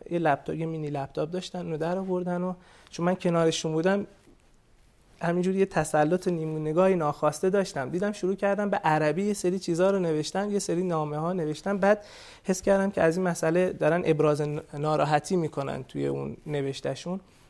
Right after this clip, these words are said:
بعد دیگه از اون آقا خواستم که، اه، صداشو کم بکنه و خب ایشون هم گوش داد. و حالا اینو خواستم بگم که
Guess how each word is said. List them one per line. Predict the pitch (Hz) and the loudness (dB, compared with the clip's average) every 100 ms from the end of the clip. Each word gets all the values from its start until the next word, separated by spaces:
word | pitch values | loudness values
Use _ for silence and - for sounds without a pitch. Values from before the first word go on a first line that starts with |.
| _ | _
بعد | 170 165 | -4 -2
دیگه | 175 170 | 0 0
از | 160 | 0
اون | 165 165 - | -4 -8 -6
آقا | 147 156 | -4 -4
خواستم | 160 160 160 156 | -4 -6 -8 -8
که، | 160 156 156 - - _ _ - | -6 -6 -6 -20 -20 _ _ -14
اه، | 135 139 135 135 143 - - _ _ _ - _ _ _ _ _ _ - | -10 -6 -6 -6 -6 -10 -16 _ _ _ -20 _ _ _ _ _ _ -20
صداشو | - 135 143 147 151 | -8 -6 -4 -6 -10
کم | - 156 175 | -8 -6 -4
بکنه | 180 175 165 | -6 -6 -4
و | 165 165 | -2 -4
خب | 165 160 | -4 -10
ایشون | - 170 | -8 -6
هم | 170 170 | -4 -6
گوش | 185 - | -8 -4
داد. | 185 190 | -4 -2
و | 196 - - - - | -6 -10 -20 -10 0
حالا | 190 | 2
اینو | 233 226 | 2 -2
خواستم | 226 214 226 220 | -4 -2 -2 -2
بگم | 233 233 233 | -2 -2 -4
که | 233 226 | -2 -2